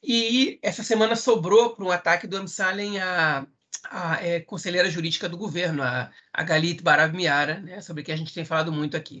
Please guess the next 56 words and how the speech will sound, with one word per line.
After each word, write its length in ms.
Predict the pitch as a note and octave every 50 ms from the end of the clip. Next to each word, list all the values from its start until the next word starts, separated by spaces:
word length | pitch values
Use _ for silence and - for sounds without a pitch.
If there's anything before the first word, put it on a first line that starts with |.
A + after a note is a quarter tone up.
| - _ -
Ele 100 | - D#3+
disse 240 | D3 F3+ G3 - -
que 80 | A3+
ela 80 | F#3 F3+
é 40 | F3+
o 60 | F3+
maior 260 | F3+ F#3 G3+ - -
perigo 480 | - A#3 G#3 E3+ G3 G3+ G3+ E3 - D#3+
pro 120 | - -
Estado, 720 | E3+ D#3+ - - F3+ D#3 D#3 F3+ B3+ C#4 - - - - -
que 300 | - - - F3 D#3 D#3
é, 300 | E3 D#3 D3+ D3+ D3 C3+
que 180 | - - - D#3
ela 300 | D#3 D3+ D#3 D#3 D3+ D3
é, 340 | D3 C#3+ C#3+ C#3 C#3 C3+ -
é, 320 | - - D3 D3 C3+ C#3 C#3+
é 40 | D3+
nociva 640 | D#3 E3 D#3+ - - - - - A3+ B3+ E3 F#3+
pro 140 | E3+ - D#3+
país, 640 | B2+ E3 D3 C#3+ C#3 C#3+ D#3 F3 F3 D#3+ - - - - - - - _ _
que 100 | - -
não 160 | D#3+ D#3+ D#3+ D3+
tem, 220 | - E3+ D#3+ D#3
não 100 | D#3+ D#3+
é 60 | D#3+
nem 140 | D#3+ F3+ G3
o 80 | F#3+ F3+
Irã, 400 | F3 D#3+ D#3+ E3+ F#3 F#3+ F#3 F3
nem, 180 | F3 F3 E3+
nem 240 | E3 D#3 D#3 D#3+ E3
o 80 | D#3+ D3+
Hamas, 520 | D#3 D3+ C#3+ C#3+ D3 D#3 F3 F#3 F3 -
nada, 180 | E3+ E3 D#3+ D#3
que 180 | D3+ - G3
ela, 80 | G3 F3+
ela 180 | E3+ F#3+ G#3+ A3+
é 20 |
o 60 | G#3
maior 160 | - F3+ G3 -
perigo 360 | - G#3 F3+ E3 E3+ E3+ F3+
do 140 | E3 D#3+ -
Estado. 280 | - - - A#2+ -
Se 120 | - - E3
isso 100 | - G3
não 80 | F3
é 40 | F3+
incitação, 720 | F3+ - - E3 - D#3+ - - - - F#3+ G3 G#3+ G#3 G#3 - - - - _ _ -
enfim, 260 | - - - - D3+
eu 80 | C#3 -
não 100 | - C#3+
sei 140 | - G#3+ G#3
o 20 |
que 80 | G3 E3+
que 200 | - - E3+ C3
é. 120 | B2+ B2+ - - - - - - _
Ok? 300 | - F#3 E3+ F3 E3+